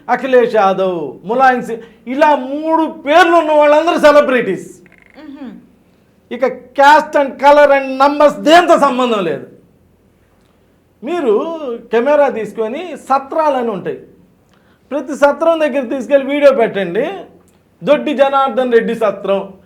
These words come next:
Speaker 1: మూడు పేర్లు ఉన్నాయే ఉంటాయి సత్రాలు చూడండి.
Speaker 2: మ్హూ.
Speaker 1: నువ్వు సత్రం ఎప్పుడు కట్టగలవు? నీకున్నటువంటి ఇన్కమ్లో నీవు, నువ్వు ఫుల్ఫిల్ అయినాక ఇంకా మిగులు ఉంటేనేగా, ఆ, నువ్వు సత్రం కట్టగలిగి పది మందికి హెల్ప్ చేయగలిగేది.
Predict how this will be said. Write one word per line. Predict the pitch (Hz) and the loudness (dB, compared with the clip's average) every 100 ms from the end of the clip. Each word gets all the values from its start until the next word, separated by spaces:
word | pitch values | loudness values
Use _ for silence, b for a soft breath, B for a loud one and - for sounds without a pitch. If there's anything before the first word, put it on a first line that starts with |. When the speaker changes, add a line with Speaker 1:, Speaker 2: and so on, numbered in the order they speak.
| _ - | _ -12
Speaker 1:
మూడు | 277 359 | -4 0
పేర్లు | 359 330 349 339 339 | 0 2 2 2 0
ఉన్నాయే | 330 330 311 277 | 0 4 4 4
ఉంటాయి | 247 | 2
సత్రాలు | 240 233 233 226 185 175 | 2 0 2 2 2 -2
చూడండి. | 156 127 117 _ _ 311 | -8 -10 -18 _ _ -20
Speaker 2:
మ్హూ. | 311 320 262 196 _ - | -20 -20 -20 -20 _ -12
Speaker 1:
నువ్వు | 277 | -10
సత్రం | - 262 262 339 339 | -2 -2 -2 -4 -2
ఎప్పుడు | 311 320 | -2 -4
కట్టగలవు? | 285 302 294 285 277 269 269 269 262 262 _ _ 185 | -2 -2 0 -2 -2 -4 -8 -8 -12 -14 _ _ -10
నీకున్నటువంటి | 262 247 247 269 311 302 285 | -8 -4 -4 -4 -2 -2 0
ఇన్కమ్లో | 226 233 262 220 202 277 330 - 208 | -2 -2 -6 -4 -4 -4 -6 -12 -10
నీవు, | 254 277 | -6 -6
నువ్వు | 254 240 | -4 -4
ఫుల్ఫిల్ | 226 214 240 254 277 | -4 -6 -6 -6 -4
అయినాక | 233 208 196 170 262 330 B B - | -4 -4 -6 -6 -6 -8 B B -10
ఇంకా | 262 320 311 | -2 0 0
మిగులు | 285 285 330 | 0 -2 -2
ఉంటేనేగా, | 330 285 311 302 285 311 311 - 180 | -2 2 4 4 2 0 0 -10 -8
ఆ, | 214 208 | -6 -4
నువ్వు | 208 | -6
సత్రం | 196 220 220 247 | -4 -4 -4 -4
కట్టగలిగి | 240 233 214 226 214 | -2 -2 -2 -4 -4
పది | 233 214 214 | -6 -6 -4
మందికి | 226 208 | -6 -2
హెల్ప్ | 208 208 214 | -4 -4 -4
చేయగలిగేది. | 202 208 185 196 220 | -4 -4 -4 -8 -10